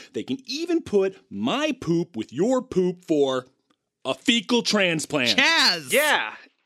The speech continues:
Speaker 3: Your total health goes back to your gut. I'd been having some stomach issues, and one day I started to hear this little voice, "Help us!" But I couldn't figure out where it was coming from.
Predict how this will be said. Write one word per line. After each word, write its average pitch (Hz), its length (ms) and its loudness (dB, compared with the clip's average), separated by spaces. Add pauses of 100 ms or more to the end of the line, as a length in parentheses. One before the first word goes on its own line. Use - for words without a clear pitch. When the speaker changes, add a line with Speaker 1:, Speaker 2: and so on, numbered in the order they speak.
(420)
Speaker 3:
Your 180 220 -4
total 262 320 0
health 214 260 -2
goes 180 200 0
back 165 220 0
to - 120 -6
your 139 100 0
gut. 123 300 0 (480)
I'd 175 160 2
been 196 100 -2
having 208 220 0
some - 160 -10
stomach 190 400 -2
issues, 113 560 -8 (100)
and 147 220 -2
one 185 180 0
day 196 140 2
I 151 80 2
started 156 340 -2
to 143 80 -10
hear 147 160 0
this 135 240 -6 (340)
little 214 420 -2
voice, 139 640 -4 (340)
"Help 349 380 -2
us!" 147 640 -4 (340)
But 175 100 0
I 175 80 2
couldn't 269 280 -2
figure 214 280 -2
out 180 200 -2
where 165 140 -2
it 175 60 -2
was 160 140 -6
coming 175 340 -6
from. 104 300 -16